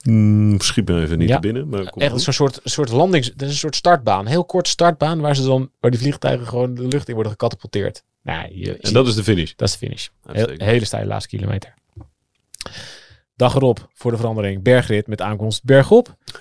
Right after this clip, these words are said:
Speaker 2: Op de Otakam.
Speaker 1: <laughs>
Speaker 2: Weer een <laughs> monsterlijke, monsterlijke rit. Ehm, met, met, met super lange beklimmingen de hele dag. En dan eindigen op Otakam. Wat ik zelf misschien wel een van de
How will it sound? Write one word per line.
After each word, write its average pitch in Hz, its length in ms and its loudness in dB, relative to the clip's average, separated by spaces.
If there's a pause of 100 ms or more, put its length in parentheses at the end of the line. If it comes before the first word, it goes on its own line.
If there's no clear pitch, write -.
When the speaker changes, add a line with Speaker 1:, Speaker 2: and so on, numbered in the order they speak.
(200)
Speaker 2:
Op 147 160 0
de 127 100 0
Otakam. 156 720 2
Speaker 1:
<laughs> 95 120 -16
Speaker 2:
Weer 160 440 4
een 160 180 -4 (720)
<laughs> 202 260 0
monsterlijke, 160 840 6 (240)
monsterlijke 214 760 4
rit. 127 280 2 (1200)
Ehm, 117 580 6
met, - 220 -4
met, 127 280 -2
met 123 180 -2
super 196 320 2
lange 127 200 4
beklimmingen 120 400 0
de 107 100 -2
hele 110 200 0
dag. 131 240 4
En 113 180 -4
dan 107 120 -2
eindigen 113 320 -2
op 113 60 0
Otakam. 101 440 0
Wat 104 140 -6
ik 90 100 -14
zelf 107 360 2
misschien 101 260 -10
wel 92 140 -12
een 101 100 -6
van 98 80 -8
de - 80 -14